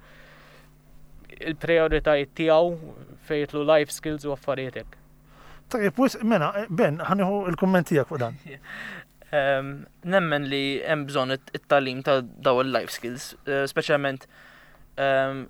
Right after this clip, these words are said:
Speaker 3: għal-, għall-istudenti ta' ċertu l-, eh, ċerta, ċertu età, ehm, li forsi mhumiex,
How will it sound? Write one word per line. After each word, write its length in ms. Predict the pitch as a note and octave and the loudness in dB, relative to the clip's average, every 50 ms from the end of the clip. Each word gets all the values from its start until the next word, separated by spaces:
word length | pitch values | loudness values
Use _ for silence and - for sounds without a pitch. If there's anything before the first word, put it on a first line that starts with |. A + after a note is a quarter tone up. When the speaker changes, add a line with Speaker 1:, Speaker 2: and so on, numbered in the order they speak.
| _ - | _ -10
Speaker 3:
għal-, 320 | - D3 C#3+ C#3+ D3+ D3 C3+ | -6 -4 -4 -2 -4 -4 -2
għall-istudenti 500 | - D#3+ D#3+ - D#3 C#3+ C#3+ C3+ C3 - | 0 -2 -2 -2 -2 -4 -4 -4 -2 2
ta' 200 | D3 C#3+ C#3+ C#3+ | 4 4 4 4
ċertu 380 | C#3 - - D#3 C#3+ C#3 - D3+ | 2 2 0 0 0 2 0 -2
l-, 160 | C#3+ C3+ - - - _ _ - | -2 -2 -6 -8 -14 _ _ -2
eh, 220 | C#3 C3+ C3 C3 B2+ | 0 0 0 0 0
ċerta, 320 | - C#3+ C3 - - C3+ C3 C3+ B2 - _ _ - | -2 -4 -2 0 0 0 0 0 -2 -6 _ _ -10
ċertu 400 | - - C3+ B2+ - - C3+ B2+ C3 C3+ | -4 -2 -2 -2 -2 -2 -2 -2 -2 -2
età, 180 | - B2+ B2+ C3 - - - _ _ - - - - _ _ _ _ - | -2 -4 -12 -12 -18 -20 -20 _ _ -20 -20 -20 -20 _ _ _ _ -6
ehm, 460 | C3+ C3+ C3+ C3+ C3+ C3+ C3+ C3+ C3 C3+ C3 - - - D3+ | -4 -2 -2 -2 -2 -4 -4 -6 -10 -12 -16 -18 -14 -8 -6
li 140 | D#3 D3+ D3+ | -4 -4 -4
forsi 360 | - - D#3+ D#3 D3 - D#3+ | 0 2 0 2 0 -2 -4
mhumiex, 540 | E3 F3+ G3 G#3 F3+ C3 - - - - | -4 -4 -4 -4 -6 -6 -8 -12 -14 -16